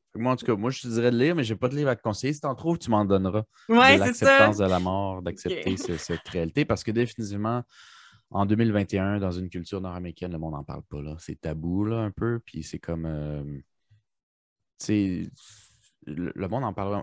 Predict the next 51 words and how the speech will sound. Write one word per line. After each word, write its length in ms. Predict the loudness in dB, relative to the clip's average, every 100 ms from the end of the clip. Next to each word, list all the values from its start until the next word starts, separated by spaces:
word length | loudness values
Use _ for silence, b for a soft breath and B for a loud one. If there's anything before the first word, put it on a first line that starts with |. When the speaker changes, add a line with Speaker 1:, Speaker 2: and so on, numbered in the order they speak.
| -6
Speaker 1:
tu 140 | 0
le 60 | 2
mentionnes 500 | 4 2 0 -4 -4
que 100 | -6
ça 140 | -6 -2
peut 100 | -2
arriver, 220 | -2 -4
puis 80 | -6
c'est 80 |
comme, « 100 | -6 -2
Arrête, 400 | -2 0 0 0
arrête, 260 | 0 0
tape 200 | 2 0
du 80 | 0
bois », 240 | 2 4 4
tout 100 | 0
le, 80 | -6 _ _
c'est 260 | -18 -18 -18
comme, « 280 | -14 -14 -14 -10 -10 -8
Reviens-en, 500 | -6 -4 -4 -4 -4
là, 60 |
c'est 160 | -4 -2
juste 220 | -2 0
des 120 | 0 2
mots 280 | 0 0
de 120 | 0 0
un, 260 | 2 0 0
puis 100 | -2
de 80 | -2
deux. » 340 | 2 2 0 -4 b b b b b
Je 120 | -6
veux 20 | -2
dire, 20 |
moi, 60 | -2
je 40 |
suis 60 | -2
pas 80 | -6
superstitieux, 520 | -2 -4 -4 0 2
puis 140 | 4
rien, 280 | 4 4 4
fait 160 | 0 -6
que, 200 | -6 -6
tu 40 | -6 b b b _ _ _ _ _ _ _ _ _ _ _ _
sais, 120 | -4
ça 140 | -2
peut 140 | -2 -2
arriver, 480 | -2 -2 0 0 -2
c'est 140 | -4
quelque 120 | -6
chose, 180 | -6 -6
mais, 480 | -4 -2 -4 -6